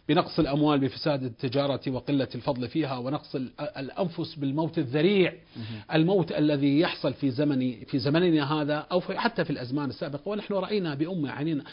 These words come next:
Speaker 2: مهم.
Speaker 1: بأم عيوننا، آه، ظاهرة القتل الذي حصل والعبوات المتفجرة.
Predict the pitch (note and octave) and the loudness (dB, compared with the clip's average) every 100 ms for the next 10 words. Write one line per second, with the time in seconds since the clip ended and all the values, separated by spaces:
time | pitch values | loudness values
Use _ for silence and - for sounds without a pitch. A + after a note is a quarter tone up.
0 | - - B2+ D#3 F3 C#3 C#3+ F3 D3+ C3+ | -12 -8 -2 -2 0 0 2 2 0 -2
1 | - - - - C3 C3 C3 F#3 D#3+ D3 | -6 -18 -18 -6 -6 -2 2 2 2 0
2 | C#3 C#3+ A#2+ G3 - C#3+ B2 C3+ C3 B2 | 0 -4 0 -2 0 -4 -4 -4 -4 -4
3 | A#2 F3+ - D3 B2 - B2 A#2 D#3+ D3+ | -4 -4 -2 -2 -2 -4 -6 0 2 2
4 | C#3 B2+ A#2+ C#3+ F#3 C#3+ F3 D3 | -2 -4 -6 0 0 4 4 4